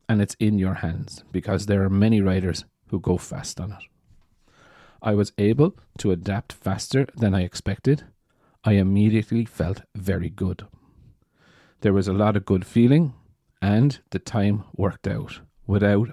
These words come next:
pushing too hard looking for it. In the test, at the end of the day, we were able to put on a new set of soft tires and I also felt good.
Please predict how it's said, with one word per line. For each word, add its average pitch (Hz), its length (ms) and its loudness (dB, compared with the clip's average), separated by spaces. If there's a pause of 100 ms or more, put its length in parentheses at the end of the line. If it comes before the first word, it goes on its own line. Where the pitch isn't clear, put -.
(100)
pushing 98 440 -6 (160)
too 101 160 -4
hard 90 320 -6 (100)
looking 90 320 -10
for 82 240 -14
it. 101 160 -18 (580)
In 127 120 2
the 120 100 2
test, - 460 -2 (120)
at 107 120 -2
the 117 160 -2
end 135 160 4
of 131 80 0
the 110 80 -2
day, 98 280 -4 (240)
we 104 160 2
were 101 140 2
able 120 220 0
to - 100 -16
put 107 160 -6
on 98 160 -2
a 101 80 0
new 107 140 2
set 107 180 -2
of 95 80 -4
soft - 340 -2
tires 95 460 -4 (400)
and 95 400 0
I 104 140 -4
also 92 580 -6
felt - 380 -8 (100)
good. 82 260 -6